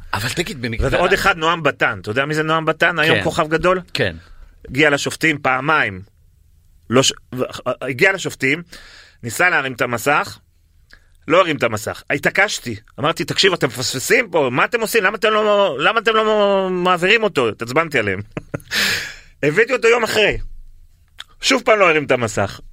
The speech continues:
Speaker 2: <laughs>
Speaker 1: אבל רגע, שנייה, יואב, אם אתה, אתה זיהית את יסמין מועלם שהיא כוכבת כבר באותו זמן
Speaker 2: כן,
Speaker 1: של
Speaker 2: אבל היא
Speaker 1: המשחק?
Speaker 2: לא הייתה, היא לא הייתה מתאימה לפורמט של הכוכב הבא, זה בסדר גמור. זאת אומרת, ההחלטה של השופטים הייתה נכונה לאותו רגע,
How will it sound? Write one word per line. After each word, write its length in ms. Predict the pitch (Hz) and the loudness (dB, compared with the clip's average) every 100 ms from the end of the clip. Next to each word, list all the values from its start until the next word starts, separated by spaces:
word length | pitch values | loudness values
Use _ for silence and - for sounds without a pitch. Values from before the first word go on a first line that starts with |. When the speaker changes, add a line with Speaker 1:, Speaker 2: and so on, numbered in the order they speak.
| - | -12
Speaker 2:
<laughs> 300 | - 440 - | -8 -4 0
Speaker 1:
אבל 160 | - 131 | 0 2
רגע, 300 | 135 143 135 | 0 0 0
שנייה, 260 | 165 131 | 0 2
יואב, 220 | 120 139 202 | 2 2 0
אם 120 | 311 | -2
אתה, 160 | - | -2
אתה 200 | 123 175 | -4 -2
זיהית 340 | 139 113 117 196 | -2 -2 -2 0
את 140 | 185 | -2
יסמין 320 | 160 - 170 | -2 -2 0
מועלם 380 | 151 147 165 160 | 4 4 4 2
שהיא 320 | 131 143 131 - | 2 2 0 -2
כוכבת 440 | - - 147 131 | -4 0 0 0
כבר 220 | - 127 | -2 -2
באותו 360 | 123 127 110 127 | 0 -2 -2 -6
זמן 280 | 107 117 120 - | -4 -4 -4 0
Speaker 2:
כן, 120 | 156 | 0
Speaker 1:
של 60 | |
Speaker 2:
אבל 160 | 113 120 | 2 0
היא 60 | 135 | 2
Speaker 1:
המשחק? 60 | |
Speaker 2:
לא 60 | 151 | 2
הייתה, 300 | 180 180 151 - | 0 0 0 -2
היא 80 | 135 | 0
לא 60 | 147 | 0
הייתה 180 | 180 175 | 0 -2
מתאימה 400 | 170 175 165 175 | -2 -2 0 0
לפורמט 460 | 170 151 156 165 | 0 0 0 0
של 100 | 170 | 0
הכוכב 340 | 160 156 165 165 | -2 -4 -2 -2
הבא, 240 | 165 190 | 2 0
זה 140 | 117 | 0
בסדר 420 | 120 120 160 165 165 | -4 0 0 0 2
גמור. 340 | 139 165 120 | 0 2 0
זאת 40 | |
אומרת, 160 | 107 104 | 0 0
ההחלטה 440 | 127 - - 123 | 0 0 -2 0
של 80 | 165 | 0
השופטים 340 | 160 147 156 151 | 0 -2 0 0
הייתה 200 | 143 156 | 2 2
נכונה 440 | 165 - 131 143 | 0 -2 -2 2
לאותו 320 | 143 139 139 | 2 2 2
רגע, 280 | 143 170 151 | 2 2 2